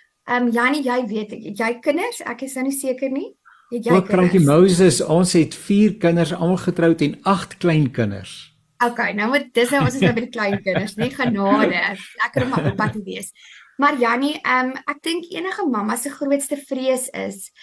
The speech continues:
Speaker 1: is as jou kind alleen onder 'n boom sit en,
Speaker 2: Ja.
Speaker 1: ehm, en alleen eet. En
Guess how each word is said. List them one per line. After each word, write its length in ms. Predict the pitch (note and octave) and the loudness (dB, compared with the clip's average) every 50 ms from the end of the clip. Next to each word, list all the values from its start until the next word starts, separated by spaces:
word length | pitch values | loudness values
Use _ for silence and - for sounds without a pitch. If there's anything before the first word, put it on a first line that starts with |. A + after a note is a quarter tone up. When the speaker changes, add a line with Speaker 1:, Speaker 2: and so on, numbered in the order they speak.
| - - _ - | -20 -20 _ -10
Speaker 1:
is 160 | - A#3+ A3+ | -8 -6 -6
as 200 | - - C4 - | -6 -6 -8 -6
jou 400 | - C4+ C#4 - A#3 B3 A#3+ A#3+ A#3+ | -8 -10 -8 -6 -4 -4 -4 -4 -2
kind 380 | - D4 C#4+ C4+ C4+ C4+ - - - | 0 0 0 0 -2 -6 -8 -8 -6
alleen 400 | - B3 A3+ G#3 G#3+ A#3+ B3+ B3+ | -4 -4 -2 -2 -2 -2 -2 -2
onder 200 | B3+ B3+ B3+ A#3+ A#3 | -2 -2 -2 -2 -2
'n 40 | G3 | -2
boom 280 | G3 F#3 F#3+ G#3 G#3+ | -4 -4 -4 -4 -4
sit 520 | A3 - - G#3+ G3+ G3 G3 - _ _ _ _ - | -4 -6 -6 -8 -8 -8 -10 -14 _ _ _ _ -12
en, 280 | A3+ G3+ G3+ G#3 G#3 | -10 -8 -6 -6 -8
Speaker 2:
Ja. 80 | G3+ G#3 - | -8 -6 -4
Speaker 1:
ehm, 320 | B2+ A#2+ - G3 G3 G3 G3 G3 G3 _ _ _ _ _ _ _ _ _ _ _ _ - | -2 -2 -2 0 -2 -2 -4 -6 -10 _ _ _ _ _ _ _ _ _ _ _ _ -8
en 180 | A#3+ A#3+ A#3 | -6 -6 -6
alleen 460 | - - A#3 G#3+ G#3 A3 B3 B3+ B3+ B3+ - | -6 -6 -6 -4 -2 -2 -2 -2 -4 -4 -4
eet. 340 | C#4 C4 A3 G3 F#3+ - - | -4 -4 -4 -6 -8 -12 -12
En 240 | - C4 C4 C4 - | -10 -8 -8 -10 -10